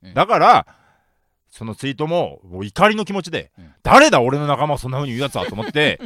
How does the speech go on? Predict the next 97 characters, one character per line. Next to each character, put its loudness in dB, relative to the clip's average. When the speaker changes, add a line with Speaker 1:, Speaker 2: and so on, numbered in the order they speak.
Speaker 1:
<laughs> -20
Speaker 2:
見 -4
に -2
行 -8
っ -20
た 6
ら、 8
Speaker 1:
う -18
ん。 -20
Speaker 2:
ち -4
ゃ 2
ん -2
と -4
ミ 0
ュ 2
ー -2
ト -6
に -2
し -4
て -6
た 0
ん -4
で -10
す、 -14
僕 -10
は。 -8
Speaker 1:
<laughs> -20
う -18
ん。 -16
Speaker 2:
あ、 -4
よ -4
か 0
っ -6
た。 -18
僕 -10
の -8
感 -2
性。 -12
で、 0
Speaker 1:
<laughs> -20
Speaker 2:
僕 -2
の 0
ミ -4
ュ -6
ー -8
ト -4
っ -12
て -6
い -2
う -10
の -4
は、 -6
だ -2
か -2
ら、 0
こ -8
れ -6
基 -12
準 -10
と -8
し -8
て -8
は 0
あ 0
れ -4
で -10
す -14
よ。 -8
Speaker 1:
う -8
ん。 -14
Speaker 2:
だ -8
か -6
ら、 4
今 -2
後 4
そ -10
の -6
人 -8
の -4
意 -10
見 -8
を -12
聞 -20
く -8
必 -10
要 -6
が -2
あ 0
る -4
か -10
ど -4
う -12
か -10
っ -18
て -20
い -20
う。 -20